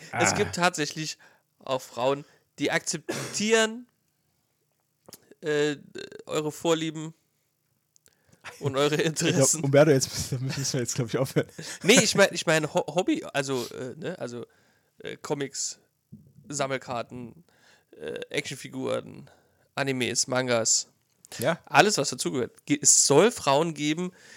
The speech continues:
Speaker 1: die, äh,
Speaker 2: Die
Speaker 1: offen
Speaker 2: da-,
Speaker 1: gegenüber
Speaker 2: warte, warte. Es soll Frauen geben, die das tolerieren. <laughs>
Speaker 1: Nee, es soll Frauen geben, die sind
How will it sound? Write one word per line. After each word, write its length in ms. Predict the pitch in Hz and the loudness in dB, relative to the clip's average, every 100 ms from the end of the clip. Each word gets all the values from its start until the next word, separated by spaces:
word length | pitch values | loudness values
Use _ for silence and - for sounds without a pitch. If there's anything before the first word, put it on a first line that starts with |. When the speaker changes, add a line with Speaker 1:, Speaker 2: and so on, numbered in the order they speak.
| - _ _ | -20 _ _
Speaker 1:
die, 320 | 151 147 143 - | -8 -4 -4 0
äh, 280 | 143 139 131 | 2 4 4
Speaker 2:
Die 40 | |
Speaker 1:
offen 280 | 151 151 208 | 2 2 2
Speaker 2:
da-, 40 | 147 | 2
Speaker 1:
gegenüber 480 | 139 135 143 147 147 | 0 0 -4 2 4
Speaker 2:
warte, 280 | 127 - | 4 0
warte. 200 | 147 147 - _ | -6 -6 -18 _
Es 160 | - - | -6 -4
soll 260 | 147 165 180 | 0 0 0
Frauen 380 | - 117 139 | -4 -2 -2
geben, 260 | 110 120 127 | -4 -6 -6
die 120 | 123 | -10
das 260 | 123 127 - | -10 -10 -10
tolerieren. 720 | - 131 120 127 120 92 98 _ | -10 -8 -8 -8 -8 -10 -16 _
<laughs> 40 | - - - - - _ _ _ 175 - - - - - - - - 151 - 269 _ 240 _ _ - - 175 - | -6 -6 -8 -20 -20 _ _ _ -12 -6 -6 -6 -8 -8 -4 -6 -6 -12 -6 -8 _ -20 _ _ -10 -10 -10 -12
Speaker 1:
Nee, 200 | 151 151 | -4 0
es 240 | - - - - - | 2 0 -2 -20 -12
soll 200 | - 160 | -2 -2
Frauen 400 | - 160 175 175 | 2 2 4 2
geben, 280 | 160 165 170 | -2 -6 -4
die 80 | 151 | -10
sind 460 | 135 - 147 147 | -10 -8 -4 -4